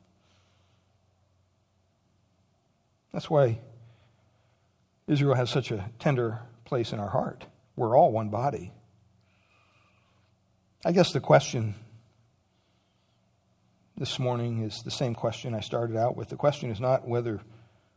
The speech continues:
you believe in God. The question to ask yourself is, do you believe God? <laughs> Do you believe what his word is telling us? It's very clear that we're all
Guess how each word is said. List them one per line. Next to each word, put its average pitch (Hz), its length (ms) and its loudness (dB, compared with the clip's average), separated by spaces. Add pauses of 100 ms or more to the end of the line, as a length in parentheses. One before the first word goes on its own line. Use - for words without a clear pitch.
(340)
you 117 160 -2
believe 113 300 0
in 117 100 -2
God. 87 340 -8 (1900)
The - 60 -10
question 139 340 0
to 107 60 0
ask 135 260 4
yourself 107 380 -6
is, 104 100 -6
do 110 100 -2
you 117 140 0
believe 113 320 0
God? - 360 -2
<laughs> - 1500 -16
Do 123 60 0
you 143 140 8
believe 156 320 8
what 131 160 4
his 123 120 4
word 139 260 4
is 120 140 0
telling 127 360 2
us? - 220 -14 (2500)
It's - 100 -20
very 135 180 4
clear 143 260 4
that 117 120 -2
we're 120 180 4
all 127 480 4